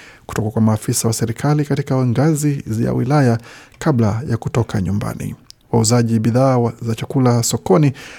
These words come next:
watahitaji kuondoka maeneo yao ya biashara hadi pale serikali itakapokamilisha kushughulikia maeneo mapya ya wao kuuzia bidhaa zao.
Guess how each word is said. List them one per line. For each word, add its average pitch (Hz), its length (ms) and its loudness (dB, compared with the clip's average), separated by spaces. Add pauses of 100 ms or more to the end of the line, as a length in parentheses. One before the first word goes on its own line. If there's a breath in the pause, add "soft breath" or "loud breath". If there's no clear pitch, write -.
(220 loud breath)
watahitaji 160 680 4
kuondoka 139 600 2
maeneo 117 360 4
yao 139 240 4
ya 139 160 2
biashara 117 560 0
hadi 113 260 -2
pale 156 340 0
serikali 123 520 0 (600 loud breath)
itakapokamilisha 117 800 2
kushughulikia 123 1040 -2
maeneo 117 360 2
mapya 113 580 -2 (100)
ya 113 160 2
wao 117 280 2
kuuzia 113 760 0
bidhaa 117 300 0
zao. - 440 -4